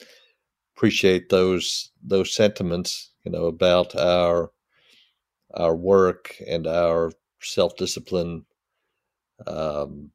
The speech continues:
self-control. You know, I, I think, um, I like the term holistic. We need to look at men holistically. We need to look at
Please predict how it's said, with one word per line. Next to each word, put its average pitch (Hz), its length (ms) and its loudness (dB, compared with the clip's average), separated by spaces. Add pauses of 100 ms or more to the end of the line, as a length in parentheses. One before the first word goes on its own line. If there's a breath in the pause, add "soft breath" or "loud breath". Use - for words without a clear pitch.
(640)
self-control. 90 1000 -2 (680)
You 113 100 -4
know, 113 160 4
I, 110 320 2
I - 20 -4
think, - 520 -4
um, 85 500 -2 (340)
I 104 100 0
like 104 280 0
the - 80 -20
term 95 360 -2
holistic. 98 720 -4 (840)
We 101 80 -8
need 95 140 -4
to 92 80 -4
look 98 260 0
at 95 240 0
men 95 440 -2
holistically. 92 1040 -4 (1080)
We 87 80 -14
need 92 200 -12
to 92 80 -8
look 92 260 -4
at 87 160 0